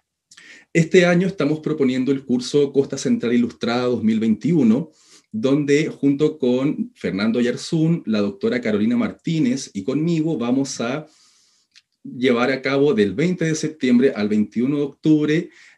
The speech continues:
en seis semanas de, eh, trabajo intensivo, incluyendo cinco semanas online y una semana presencial. Este curso en el cual vamos a explorar la biodiversidad marina en su relación e interacción con el ser humano y los imaginarios que creamos en la ciencia y la sociedad.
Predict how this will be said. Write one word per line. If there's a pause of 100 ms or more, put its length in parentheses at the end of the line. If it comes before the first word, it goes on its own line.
en
seis
semanas
de,
eh,
trabajo
intensivo,
incluyendo
cinco
semanas
online
y
una
semana
presencial. (760)
Este
curso
en
el
cual
vamos
a
explorar
la
biodiversidad
marina (200)
en
su
relación
e
interacción
con
el
ser
humano
y
los
imaginarios
que
creamos
en
la
ciencia
y
la
sociedad.